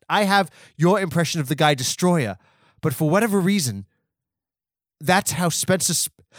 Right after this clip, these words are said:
that's how Spencer Fullerton Baird, the renowned animal research guy from Sm-, Smithsonian from the eighteen hundreds sounds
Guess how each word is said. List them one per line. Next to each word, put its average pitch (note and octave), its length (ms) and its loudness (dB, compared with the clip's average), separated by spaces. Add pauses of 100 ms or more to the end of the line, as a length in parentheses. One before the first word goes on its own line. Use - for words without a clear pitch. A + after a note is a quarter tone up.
(120)
that's G3 220 0
how A3 100 2
Spencer F#3+ 540 0
Fullerton G3 480 0
Baird, D#3+ 340 2 (640)
the F3+ 100 4
renowned F3+ 720 2 (880)
animal G3+ 420 2
research G3 480 0
guy E3+ 260 2
from D#3 200 -4
Sm-, - 320 -6
Smithsonian F#3+ 840 0
from C3+ 120 -8
the C#3+ 160 -6
eighteen F3+ 320 0
hundreds C#3 400 -2
sounds A2 460 -2